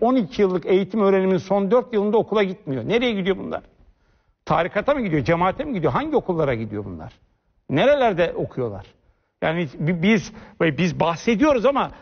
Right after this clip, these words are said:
bahsettiğimiz, evet, hocamın söylediği çağdaşlaşma, efendim işte modernleşme, kentleşme,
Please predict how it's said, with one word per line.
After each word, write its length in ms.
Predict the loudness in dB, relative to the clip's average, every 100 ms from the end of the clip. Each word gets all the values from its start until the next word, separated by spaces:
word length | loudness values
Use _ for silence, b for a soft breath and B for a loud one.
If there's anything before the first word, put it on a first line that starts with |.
| B -2
bahsettiğimiz, 640 | -2 -2 -4 0 0 2
evet, 240 | 2 2 2
hocamın 360 | 0 2 2 2
söylediği 420 | 2 2 2 0
çağdaşlaşma, 920 | 0 0 2 0 0 -2 -2 -2 -2
efendim 320 | 0 0 0 0
işte 140 | 0
modernleşme, 880 | 2 2 2 2 0 -6 -4 -2 -2 -4 B B
kentleşme, 840 | -2 -2 0 0 0 0 0 0